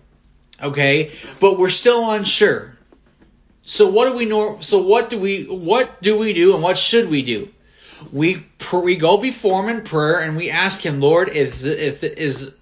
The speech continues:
is this what you want? Is this your will?" Okay? And sometimes,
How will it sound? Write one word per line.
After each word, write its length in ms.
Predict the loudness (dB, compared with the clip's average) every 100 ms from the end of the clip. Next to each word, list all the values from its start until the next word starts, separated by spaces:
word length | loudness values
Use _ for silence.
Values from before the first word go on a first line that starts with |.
| _
is 240 | -2 -2 -2
this 260 | -2 -2
what 240 | -4 -4 -4
you 120 | -4
want? 400 | -4 -4 -6 -6
Is 180 | -6 -4
this 260 | -4 -2
your 120 | -2
will?" 420 | 2 2 0 -2 -14 _ _ _ _ _ _ _ _ -18
Okay? 500 | -10 -4 -2 -4 -6 -16 _ _ _ _ _ _ _ _ _ _ -20 -10
And 160 | -6 -4
sometimes, 1000 | -2 -4 -4 -6 -4 -2 -4 -6 -8